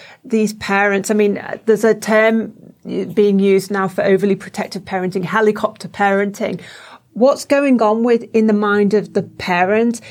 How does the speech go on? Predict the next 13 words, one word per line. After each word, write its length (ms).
Is 180
it 200
just 200
about 280
naturally 400
wanting 420
to, 420
uh, 240
love 400
and 180
protect 400
their 140
child, 340